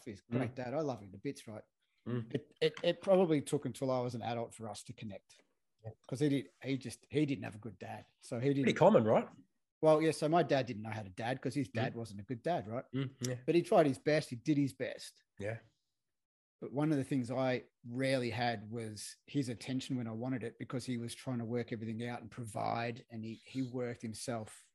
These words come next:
Speaker 1: like,
Speaker 2: To the
Speaker 1: he ra-,
Speaker 2: bone.
Speaker 1: he just fucking worked himself
Speaker 2: Yep.
Speaker 1: so hard to provide,
Speaker 2: Yep.
Speaker 1: right?
Speaker 2: Yep.
Speaker 1: But when he came home, I'm just like the kids, like, "Let's kick the footy, Dad."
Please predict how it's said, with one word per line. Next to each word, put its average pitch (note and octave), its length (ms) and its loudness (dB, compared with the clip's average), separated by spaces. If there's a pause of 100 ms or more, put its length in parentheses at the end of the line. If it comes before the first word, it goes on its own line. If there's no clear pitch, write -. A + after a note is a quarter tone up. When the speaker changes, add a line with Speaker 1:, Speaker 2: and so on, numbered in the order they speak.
Speaker 1:
like, A2 280 -2 (460)
Speaker 2:
To - 100 -2
the G2+ 80 0
Speaker 1:
he F#2+ 60 0 (140)
ra-, - 200 6
Speaker 2:
bone. G2 80 -2
Speaker 1:
he C#3 160 0
just C#3+ 260 0 (300)
fucking C#3 320 -4
worked C3 320 2
himself A#2 480 -4 (340)
Speaker 2:
Yep. G#2 180 -2 (200)
Speaker 1:
so C3 520 0
hard A#2 460 2
to C3+ 100 -4
provide, G#2+ 340 -4
Speaker 2:
Yep. G#2 180 -6
Speaker 1:
right? A2 220 -12 (280)
Speaker 2:
Yep. B2 180 -6 (480)
Speaker 1:
But D3 80 -2
when D#3+ 120 6
he D#3 80 6
came C3+ 180 2
home, C3 240 2
I'm A#2+ 140 0
just - 160 -8
like A#2 100 0
the A2 60 -6
kids, A#2 240 -4
like, A#2+ 120 -4
"Let's F#3+ 140 0
kick - 160 -2
the - 80 -10
footy, F#3 240 0
Dad." D#3 300 -8